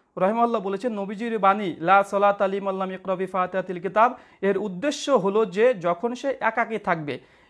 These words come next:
ইমাম আহমেদ বিন হাম্বল রাহিমাহুল্লাহর এটা কল যে "লা সালাতা লিমান লাম ইকরা বি ফাতিহাতিল কিজা-, এ, কিতাব, ইজাকা নাহদাহু", যখন মুক্তাদি একাকী থাকবে। এটা কার কল? ইমাম আহমেদ বিন হাম্বলের কল। জাস্টিস তাকি উসমানী অনুবাদ থেকে দেখালাম।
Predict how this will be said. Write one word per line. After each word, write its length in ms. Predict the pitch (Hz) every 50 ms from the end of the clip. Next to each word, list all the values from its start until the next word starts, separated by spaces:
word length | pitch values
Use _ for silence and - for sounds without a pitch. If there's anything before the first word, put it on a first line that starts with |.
| _
ইমাম 220 | 196 226 254 247 -
আহমেদ 460 | - 190 185 240 262 277 285 226 220
বিন 120 | 277 262
হাম্বল 460 | 233 160 - 220 240 233 233 294 277 240
রাহিমাহুল্লাহর 680 | 240 233 233 233 220 196 220 208 202 208 233 269 269 240
এটা 160 | - 240 220
কল 300 | - - 185 214 247 254
যে 140 | 208 208 202
"লা 140 | 202 196
সালাতা 320 | 190 - 208 196 202 202 202
লিমান 260 | 196 196 190 202 190
লাম 220 | 190 190 185 180
ইকরা 220 | 196 190 190 190 180
বি 100 | 185 185
ফাতিহাতিল 520 | 185 190 185 180 180 185 175 180 175 170
কিজা-, 320 | 160 190 180 202 220 - - - - _ _ _ - 170
এ, 80 | 165
কিতাব, 360 | 160 - 202 214 254 269 269 277 - - _ _ -
ইজাকা 680 | 202 208 190 175 240 233 208 190 180 180 - 180 170 170
নাহদাহু", 840 | 202 220 - 247 - - 208 175 180 170 165 160 147 156 143 139 127 - _ _ _ _ _ _ - 143
যখন 600 | - 196 180 185 - 254 269 269 285 294 311 349 - - _ _ _ _ _ _ _ -
মুক্তাদি 760 | 190 190 185 185 - _ 202 185 180 180 220 226 240 247 -
একাকী 540 | - 170 170 - - 180 180 180 - 196 196
থাকবে। 800 | 190 - - 170 165 156 156 156 156 151 208 226 208 170 - - - _ _ _ _
এটা 200 | - 185 190 208
কার 280 | 202 202 214 190 190 196
কল? 260 | 190 202 233 247 240
ইমাম 220 | 226 214 214 202 175
আহমেদ 280 | 180 185 208 208 190
বিন 140 | 180 202 180
হাম্বলের 400 | 170 185 185 180 180 180 175 170
কল। 200 | 170 214 240 233
জাস্টিস 340 | - 202 190 196 208 190 185
তাকি 220 | - 180 180 - 208
উসমানী 260 | 196 202 202 208 214
অনুবাদ 340 | - 208 202 196 202 - -
থেকে 220 | - 220 226 233
দেখালাম। 360 | 240 233 226 220 190 156 143